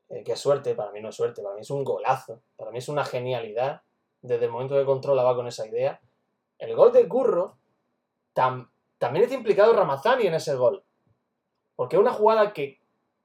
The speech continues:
tiene esa capacidad de los grandes futbolistas. A mí me llamaba la atención cuando vino aquí Agüero con el Atlético de Madrid, las veces que ha venido, eh, también Gerard Deulofeu lo hacía,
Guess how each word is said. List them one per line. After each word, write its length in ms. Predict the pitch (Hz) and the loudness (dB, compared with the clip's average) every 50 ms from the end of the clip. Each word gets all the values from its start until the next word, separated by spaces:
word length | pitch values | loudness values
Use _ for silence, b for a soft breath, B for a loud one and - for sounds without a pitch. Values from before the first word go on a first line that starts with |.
| _ 143 - | _ -8 0
tiene 280 | 196 226 247 254 - - | 2 2 4 2 0 0
esa 220 | - 202 214 226 202 | -2 -2 -2 -2 -2
capacidad 560 | 214 208 208 202 202 - 190 156 123 104 - - _ _ _ _ _ _ _ _ _ _ | -2 2 2 2 0 0 -2 -2 -2 -2 -4 -12 _ _ _ _ _ _ _ _ _ _
de 140 | - 131 143 | 2 4 4
los 80 | 135 135 | 6 6
grandes 260 | 143 175 202 220 208 | 6 4 4 2 0
futbolistas. 500 | 214 226 190 160 156 196 214 208 - 233 | 0 2 4 4 4 4 2 0 0 0
A 40 | 208 | 0
mí 80 | 196 190 | 2 0
me 80 | 190 | 0
llamaba 280 | 185 180 175 175 175 170 | 0 0 0 0 0 0
la 80 | 165 | 0
atención 320 | 160 160 156 151 - 170 165 | -2 -4 -6 -6 -6 -8 -6
cuando 300 | 156 160 156 151 151 147 | -4 -6 -4 -2 -2 -4
vino 220 | 147 160 156 156 147 | -4 -4 -4 -4 -4
aquí 240 | 143 139 156 156 | -4 -4 0 2
Agüero 340 | 151 143 139 156 156 156 151 | 4 4 6 6 6 6 4
con 120 | 143 147 143 | 2 0 -2
el 60 | 139 | -2
Atlético 240 | 139 139 147 139 135 | -2 -2 -2 -4 -4
de 40 | |
Madrid, 180 | 123 123 135 165 | -4 -4 -2 0
las 120 | 170 143 | 0 2
veces 160 | 135 139 139 - | 2 0 -2 -2
que 80 | - 139 | -2 -2
ha 40 | |
venido, 360 | 127 127 135 147 147 131 113 - _ _ _ _ _ _ _ _ _ _ _ _ _ _ _ _ - | -2 -2 -2 -2 -2 -4 -4 -4 _ _ _ _ _ _ _ _ _ _ _ _ _ _ _ _ -10
eh, 340 | 123 117 113 113 113 113 110 - | -6 -6 -4 -4 -4 -6 -8 -10
también 220 | - 110 131 139 135 | -10 -8 -6 -2 -2
Gerard 200 | 127 123 131 127 | 0 2 2 0
Deulofeu 460 | 127 120 113 - - 135 135 131 127 120 | 0 -2 -4 -4 -2 -2 -2 -2 -2 -4
lo 140 | 120 120 113 104 | -8 -10 -10 -10
hacía, 400 | - - 139 143 135 117 - | -8 -10 -4 -2 -2 -2 -2